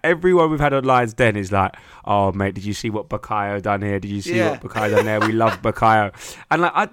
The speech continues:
Speaker 1: I don't know what he's doing. What, what's in the water here that, that Bukayo's been feeding them? Because they, they, they all love him. And I think that's, like, I guess he, he does give off the younger brother vibes. Like, I,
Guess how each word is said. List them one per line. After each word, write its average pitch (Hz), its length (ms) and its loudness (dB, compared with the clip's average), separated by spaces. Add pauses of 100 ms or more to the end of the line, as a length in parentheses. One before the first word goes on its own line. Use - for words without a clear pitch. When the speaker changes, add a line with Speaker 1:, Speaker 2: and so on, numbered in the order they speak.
(140)
Speaker 1:
I - 20 -4
don't 277 120 -6
know 285 120 2
what 220 180 2
he's 165 100 2
doing. 247 240 2 (140)
What, 233 180 -4
what's 247 220 0
in 226 80 -4
the 196 80 0
water 202 360 2
here 131 120 6
that, 135 140 -4
that 143 180 -6
Bukayo's 156 460 0
been 147 120 -4
feeding 190 300 -4
them? 131 160 -2
Because 139 260 -2 (360)
they, 180 200 4
they, 175 140 4
they 175 220 0
all 214 320 0
love 185 200 2
him. 110 240 -4
And 135 160 -2
I 151 60 0
think 160 180 -6
that's, 156 240 -4
like, 143 320 -4 (360)
I 190 80 -2
guess 262 160 -6
he, 226 160 -10
he 190 100 -4
does 233 220 0
give 202 180 -2
off 190 160 0
the 151 80 -2
younger 160 240 0
brother 151 300 2
vibes. 117 240 0
Like, 113 120 -2
I, 147 140 2